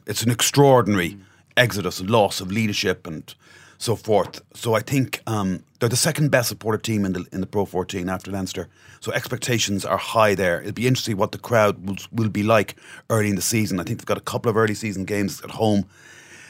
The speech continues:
Speaker 1: against, is it Scarlets and Edinburgh or something. They have two games at home, which they almost certainly have to win, because after that they're on the road to South Africa for two weeks and then they've got Munster away. Um, Dan McFarlane is a really, really good, astute appointment. He's cut his teeth in the, in this part of the world with Connacht. He knows his way around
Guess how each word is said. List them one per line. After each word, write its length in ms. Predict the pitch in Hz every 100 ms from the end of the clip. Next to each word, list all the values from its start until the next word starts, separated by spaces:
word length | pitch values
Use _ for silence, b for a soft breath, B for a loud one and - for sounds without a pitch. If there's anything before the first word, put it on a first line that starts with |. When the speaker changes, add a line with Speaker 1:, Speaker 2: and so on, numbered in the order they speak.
| B B B B
Speaker 1:
against, 400 | - 117 113 -
is 80 | 107
it 60 |
Scarlets 400 | 104 - 123 117
and 80 | 104
Edinburgh 260 | 117 117 107
or 40 |
something. 160 | 123 110
They 40 |
have 100 | 110
two 140 | - 160
games 200 | 143 120
at 60 |
home, 300 | 117 127 101
which 160 | 90 -
they 80 | 127
almost 220 | 135 131
certainly 220 | 139 123
have 120 | 123
to 60 | 117
win, 240 | 113 120
because 160 | 98 107
after 200 | 117 117
that 120 | 120
they're 60 | 117
on 80 | 107
the 80 | 104
road 160 | 107
to 60 | -
South 120 | 113
Africa 240 | 120 - 87
for 80 | -
two 160 | 110
weeks 200 | 104 104
and 60 | 107
then 80 | 101
they've 80 |
got 160 | 98 95
Munster 320 | 107 98 -
away. 400 | 95 107 90 78 _ b b b -
Um, 260 | 123 117
Dan 240 | 104 151 156
McFarlane 380 | 139 139 131 117
is 80 |
a 60 | 113
really, 500 | 107 110 131 123 110
really 280 | 104 104 101
good, 240 | 76 104
astute 360 | 85 - 101 92
appointment. 540 | 87 92 90 85 80 - b b
He's 160 | 117
cut 220 | - - 117
his 100 | -
teeth 380 | - 120 117
in 80 | 110
the, 200 | 107 -
in 120 | 110
this 200 | 104 - -
part 200 | 117 110
of 60 |
the 60 | 101
world 320 | 101 113 107
with 160 | 92 - _ B B B
Connacht. 400 | 120 117 117 -
He 100 | 117
knows 260 | 120 123 98
his 100 | 95
way 140 | 120
around 260 | 107 107